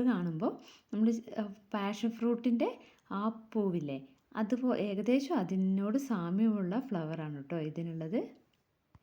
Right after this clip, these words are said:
ഇത് സെന്റ് ജോൺസ് ക്രീപ്പർ.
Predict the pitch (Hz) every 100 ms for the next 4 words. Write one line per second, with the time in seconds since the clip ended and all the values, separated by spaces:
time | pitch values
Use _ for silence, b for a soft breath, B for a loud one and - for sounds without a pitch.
0 | _ _ _ _ _ _ _ _ - 208
1 | 254 494 - 208 180 180 196 214 214 -
2 | 185 170 -